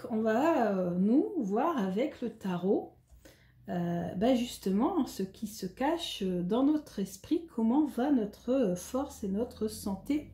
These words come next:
mentale. Donc, pour cela, j'ai, euh, repris, euh, mon tarot Histoire de sorcière, hein, le, pour changer un petit peu, hein.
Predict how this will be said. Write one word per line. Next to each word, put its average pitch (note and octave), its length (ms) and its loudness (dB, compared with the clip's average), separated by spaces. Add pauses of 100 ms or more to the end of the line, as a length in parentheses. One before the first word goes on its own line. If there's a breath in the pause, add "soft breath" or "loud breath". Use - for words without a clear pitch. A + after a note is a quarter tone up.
mentale. G#3 540 2 (640 loud breath)
Donc, G#3 220 0
pour F#4+ 180 -2
cela, D4 560 8
j'ai, C#4+ 560 2
euh, G3 180 0
repris, C#4 840 2
euh, B3 220 4
mon A#3+ 280 4
tarot G#3+ 640 0
Histoire B3+ 560 -2
de A#3+ 140 0
sorcière, B3 720 -2
hein, B3 240 2
le, F3+ 340 -4 (460 soft breath)
pour - 140 -16
changer G3 320 2
un A#3+ 120 6
petit - 240 -4
peu, D4 260 -2
hein. D4 140 4